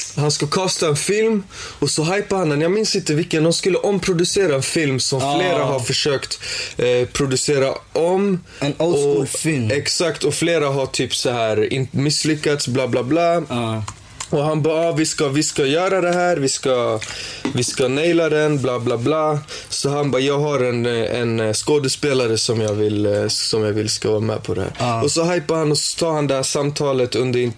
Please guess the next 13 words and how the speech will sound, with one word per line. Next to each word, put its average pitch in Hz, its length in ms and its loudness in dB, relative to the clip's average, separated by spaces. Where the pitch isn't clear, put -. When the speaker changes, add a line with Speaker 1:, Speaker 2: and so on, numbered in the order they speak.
Speaker 1:
under 110 720 2
filmningen. 123 560 0
Så - 140 -2
bara: 147 140 2
"Ah, 180 220 2
vi 151 100 0
bestämmer 147 400 2
möte, 139 280 0
bla, 131 160 2
bla, 123 100 2
bla, 123 140 2
bla, 127 160 0
bla." 160 180 2